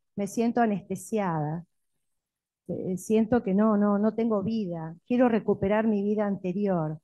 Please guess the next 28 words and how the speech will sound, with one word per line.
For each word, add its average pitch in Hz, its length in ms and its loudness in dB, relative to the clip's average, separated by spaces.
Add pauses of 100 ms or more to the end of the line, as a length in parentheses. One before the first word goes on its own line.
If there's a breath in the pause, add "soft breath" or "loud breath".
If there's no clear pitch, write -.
(500)
eh, 180 420 -2 (640)
me 202 180 -2
siento 247 420 2
sola, 175 760 0
me, 196 120 -8 (140)
eh, 180 300 -4
siento 247 420 0
que 202 100 0
nadie 214 260 2
me 196 100 2
entiende". 190 800 0 (480)
Eh, 170 440 -4 (440)
bueno, 202 440 0 (160)
y 226 140 0
en 240 120 4
este 285 280 2
proceso 226 720 0
que 180 280 0
ellos 202 220 -4
deciden 233 460 0
hacer, 294 520 2 (720)
ahí 220 300 2
empiezan 233 500 -2
a 190 60 -2
recuperar 202 960 0
esa 226 240 -6
identidad 190 600 0
propia. 165 640 -4